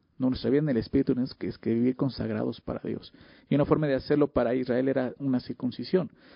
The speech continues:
La circuncisión, si ustedes recuerdan, era la señal del pacto que Dios estableció con Abraham más de quinientos años atrás. Parte del pacto era, era la promesa de la posesión de la tierra de Canaán,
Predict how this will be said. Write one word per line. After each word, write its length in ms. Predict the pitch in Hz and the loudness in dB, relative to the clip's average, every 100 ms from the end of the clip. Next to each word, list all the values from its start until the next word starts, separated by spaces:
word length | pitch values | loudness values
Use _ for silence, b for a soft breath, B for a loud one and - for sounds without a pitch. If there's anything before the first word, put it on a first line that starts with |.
| B B | B B
La 160 | 123 | -2
circuncisión, 760 | - 139 156 143 139 160 156 156 b b b b b | 0 0 0 0 0 2 2 0 b b b b b
si 120 | 131 | -6
ustedes 380 | - 127 151 147 | -2 2 4 4
recuerdan, 400 | 123 147 143 143 | 4 4 4 4
era 120 | 143 | 2
la 120 | 127 | 0
señal 340 | - 131 131 | -2 -2 -2
del 160 | 131 117 | -2 -4
pacto 500 | - 131 151 - - | -4 -4 -4 -4 -4
que 120 | 123 | -2
Dios 140 | 120 127 | -2 -2
estableció 520 | - 120 110 - 127 | -2 0 0 0 0
con 180 | 127 110 | 0 0
Abraham 360 | 101 131 139 - _ b b b b b b b b - | 0 0 -2 -6 _ b b b b b b b b -4
más 200 | 123 165 | 0 2
de 120 | 185 | 2
quinientos 500 | - 143 139 135 120 | 2 0 2 0 0
años 220 | 120 117 | 0 0
atrás. 420 | - - - - - _ _ _ _ _ _ - | -4 -10 -12 -14 -20 _ _ _ _ _ _ 2
Parte 320 | 147 185 208 | 2 4 4
del 180 | 165 143 | 4 2
pacto 520 | - 180 175 127 117 | 2 0 2 0 2
era, 220 | 143 147 | 2 2
era 260 | 107 147 160 | 2 2 2
la 160 | 156 | 2
promesa 720 | - 127 127 147 214 - 110 - b b b | 2 0 2 0 0 0 -4 -6 b b b
de 120 | 139 | 2
la 80 | 131 | 2
posesión 480 | - 131 127 147 147 | 2 0 0 0 0
de 80 | 135 | 0
la 120 | 113 | 0
tierra 440 | - 165 170 107 - b b - | 0 2 2 -2 -10 b b -4
de 120 | 117 | -2
Canaán, 420 | 113 107 104 107 | 0 0 -2 -4